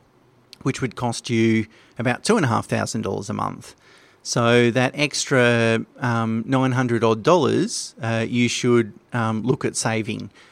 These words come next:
uh, and putting in an offset account or investing elsewhere. Um, ultimately, you're still gonna benefit from the low fixed rate and, and build your asset base.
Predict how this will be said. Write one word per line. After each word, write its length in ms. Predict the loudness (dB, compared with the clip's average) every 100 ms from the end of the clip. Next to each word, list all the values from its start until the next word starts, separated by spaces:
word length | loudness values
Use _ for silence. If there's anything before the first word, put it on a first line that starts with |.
| _
uh, 180 | -6 -6
and 180 | -4 -2
putting 220 | 0 2
in 100 | 2
an 40 | 0
offset 320 | -2 0 -2
account 320 | -2 -2 -2
or 100 | -2
investing 480 | -2 0 -2 -2 -4
elsewhere. 640 | -2 -4 0 2 2 0 -4 -16 -20 _ -6
Um, 260 | -2 -2
ultimately, 540 | 0 0 0 -2 0 0
you're 160 | 2
still 200 | 0 0
gonna 140 | 0 0
benefit 420 | 2 0 0 -6
from 180 | -4 -4
the 100 | 0
low 180 | 0 0
fixed 360 | -2 -6 -4
rate 300 | -2 -2 -4
and, 280 | -6 -6 -8
and 160 | -6 -4
build 220 | -2 0
your 120 | 0
asset 360 | -2 -2 -6 -4
base. 440 | -4 -4 -4 -8